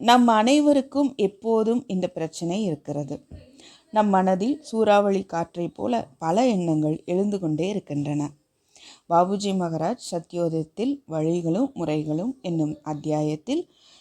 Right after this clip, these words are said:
இப்படி வேகமாக தொடர்ந்து வரும் எண்ணங்களை எப்படி சமாளிப்பது என்று எழுதியிருக்கிறார். அவர் கூறுகிறார்,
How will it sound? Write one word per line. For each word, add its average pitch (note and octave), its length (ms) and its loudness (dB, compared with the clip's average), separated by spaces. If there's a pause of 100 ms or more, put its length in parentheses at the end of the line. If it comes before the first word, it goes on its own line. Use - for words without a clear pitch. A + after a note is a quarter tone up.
(120)
இப்படி G3 340 -4
வேகமாக G3+ 680 0
தொடர்ந்து F3+ 500 -2
வரும் D#3+ 280 2 (100)
எண்ணங்களை D#3 520 -2 (120)
எப்படி E3 380 -6
சமாளிப்பது D#3+ 720 -4 (120)
என்று D#3+ 340 -2
எழுதியிருக்கிறார். D#3+ 840 -2 (1200)
அவர் A3+ 240 4
கூறுகிறார், A#3 540 2